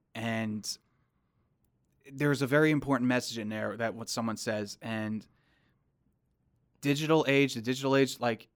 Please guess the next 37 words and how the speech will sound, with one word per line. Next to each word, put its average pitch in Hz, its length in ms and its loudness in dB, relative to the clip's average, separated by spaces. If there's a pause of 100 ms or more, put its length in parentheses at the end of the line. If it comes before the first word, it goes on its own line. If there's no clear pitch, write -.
(220)
the 131 100 -6
digital 135 460 -2
age 127 160 0
of 113 60 -14
technology, 117 460 -4
you, 123 180 -2
anyone 135 260 2
could 127 100 -8
buy 120 340 2 (100)
an 117 100 -4
interface. 107 640 -6 (300)
It's 117 180 -12
eight 120 160 -4
hundred 110 220 -6
bucks. 104 400 -6 (300)
Uh, 110 340 -4
for, 113 420 0 (240)
you 131 140 2
could 143 80 0
spend 135 220 0
two 131 120 -2
thousand 120 260 0
dollars 117 280 0
and 113 100 -2
you 120 60 -2
can 139 160 -2
have 127 320 2
a 120 60 -6
s-, - 360 -10 (540)
professional 127 640 0
studio 117 360 -4
quality 110 480 -2
sound 113 440 -2 (260)
in 113 160 -6
anything 113 320 -6
you 107 100 -4
do. 104 340 -2